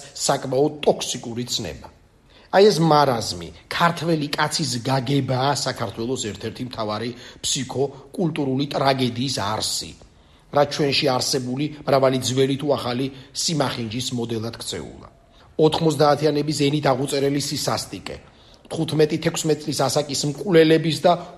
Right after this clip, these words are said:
უასაკო მკვლელობების ეპოქა. ძველბიჭურ რეპრესიული სადიზმის სახელმწიფო სტრუქტურებში ჩვენი უწყვეტი ტრადიცია. მძინარე ცოლის მკვლელობა სწორედ ამ კაცური გაგების და სინამდვილეში კი ტოტალური უსუსურობის,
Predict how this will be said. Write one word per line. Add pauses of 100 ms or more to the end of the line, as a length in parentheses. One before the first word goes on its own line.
უასაკო
მკვლელობების
ეპოქა. (520)
ძველბიჭურ (280)
რეპრესიული
სადიზმის
სახელმწიფო
სტრუქტურებში
ჩვენი (240)
უწყვეტი
ტრადიცია. (380)
მძინარე
ცოლის
მკვლელობა
სწორედ
ამ (180)
კაცური
გაგების
და
სინამდვილეში
კი
ტოტალური
უსუსურობის,